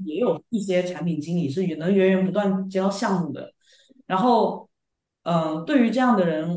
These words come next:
我，我是觉得其实很多公司它的，它还是很，就如果这家公司它远程工作的话，我觉得产品经理这个角色真的很重要，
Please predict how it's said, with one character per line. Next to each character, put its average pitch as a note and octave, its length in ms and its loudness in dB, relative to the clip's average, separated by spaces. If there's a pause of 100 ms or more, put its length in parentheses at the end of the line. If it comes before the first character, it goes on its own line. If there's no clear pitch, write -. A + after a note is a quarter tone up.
我， E3+ 220 -10
我 E3 140 -6
是 D4 140 -4
觉 F#3+ 140 0
得 E3+ 160 0
其 F3 160 -8
实 G#3 140 -2
很 G3+ 200 -6
多 F3 160 -2
公 F#3+ 200 2
司 F#3 380 -4
它 F#3+ 240 -4
的， D3+ 480 -2
它 F#3+ 460 -4 (120)
还 E3+ 160 -6
是 G3+ 160 -2
很， F#3+ 320 0
就 C4 140 2
如 A#3 180 4
果 B3+ 140 6
这 C#4 100 2
家 A#3 140 4
公 A3 140 2
司 G#3 120 -2
它 G3+ 160 0
远 E3 180 2
程 D#3+ 140 -12
工 E3 120 -4
作 F3+ 180 2
的 E3+ 40 0
话， E3+ 240 -2 (380)
我 E3+ 80 -8
觉 E3+ 100 0
得 F#3 100 6
产 F3+ 200 -2
品 F3 160 0
经 F3+ 180 -2
理 E3+ 80 0
这 E3+ 80 -4
个 F3 140 0
角 C#3+ 180 -4
色 F3 160 -4
真 E3+ 140 -2
的 E3 80 -2
很 C3+ 240 -6
重 C#3 220 -4
要， - 280 -8